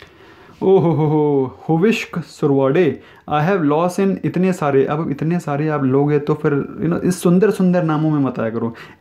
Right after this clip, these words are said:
बैलेंस एडवांटेज, इंडिया लार्ज कैप, ओ, ये तो ठीक है। अ, सुंदर सुंदर नाम कौन से थे? एडवांटेज फंड सीरीज,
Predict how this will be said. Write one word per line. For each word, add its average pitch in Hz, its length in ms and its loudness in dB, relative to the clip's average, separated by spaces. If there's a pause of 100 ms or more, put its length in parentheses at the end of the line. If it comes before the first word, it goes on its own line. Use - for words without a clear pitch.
बैलेंस 151 600 0
एडवांटेज, 131 640 0 (800)
इंडिया 170 360 2
लार्ज 160 420 0
कैप, 160 460 -4
ओ, 156 300 0
ये 151 140 0
तो 151 120 -2
ठीक 156 240 -2
है। 143 140 0
अ, - 60 -10 (1040)
सुंदर 175 280 0
सुंदर 170 260 2
नाम 165 220 0
कौन 160 180 0
से 151 100 0
थे? 147 60 2
एडवांटेज 160 680 0
फंड 180 280 -2
सीरीज, 165 520 -2